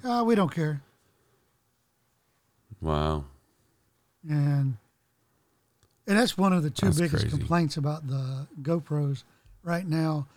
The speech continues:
Speaker 1: other than the same old, same old complaints about, I don't know, randomly deleting, randomly not recording, audio dropping,
Speaker 2: <laughs>
Speaker 1: all that. It's just, you cannot set it up without the app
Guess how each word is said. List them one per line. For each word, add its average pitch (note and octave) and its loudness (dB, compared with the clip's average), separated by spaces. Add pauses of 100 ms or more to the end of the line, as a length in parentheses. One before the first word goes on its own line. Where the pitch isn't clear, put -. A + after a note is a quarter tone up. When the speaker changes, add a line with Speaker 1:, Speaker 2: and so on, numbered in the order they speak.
(120)
Speaker 1:
other A#3+ 6
than F3 2 (400)
the E3+ -10
same F3+ 2
old, C#3+ -2
same F#3 2
old C#3 0
complaints D#3 -6
about, D#3 -10 (640)
I E3+ 0
don't D#3+ 2
know, D#3 -4 (420)
randomly E3+ 4
deleting, E3 0
randomly E3 -2
not D#3 -4
recording, D#3+ -6
audio E3 -4
dropping, E3 -8 (240)
Speaker 2:
<laughs> - -6
Speaker 1:
all E3+ 2
that. F#3+ 2
It's F#3 -2
just, G3 0 (380)
you D#3+ -10
cannot G#3 0
set G3 0
it F3+ -2
up F#3 -4
without E3+ -2
the D3 -2 (1900)
app G3 0